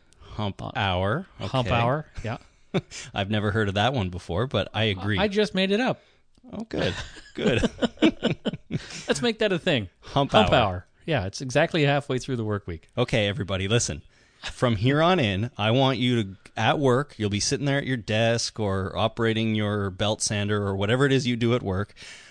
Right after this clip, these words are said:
Speaker 1: I want you to stop and say to the person next to you, "Hey, happy hump hour." And
Speaker 2: Happy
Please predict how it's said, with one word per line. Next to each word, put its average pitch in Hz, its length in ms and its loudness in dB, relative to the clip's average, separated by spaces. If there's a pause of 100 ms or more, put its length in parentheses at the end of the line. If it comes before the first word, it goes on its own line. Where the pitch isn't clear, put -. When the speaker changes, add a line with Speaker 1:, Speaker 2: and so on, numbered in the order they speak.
(120)
Speaker 1:
I 123 140 4
want 143 240 2
you 127 80 0
to 104 80 0
stop - 480 0 (400)
and 113 120 -2
say 135 220 2
to 139 60 2
the 131 80 2
person 127 340 0
next 139 240 0
to 123 60 0
you, 107 120 2
"Hey, 117 340 0 (600)
happy 120 280 -2
hump 113 240 0
hour." 82 300 -2 (680)
And - 60 -8
Speaker 2:
Happy 170 460 -4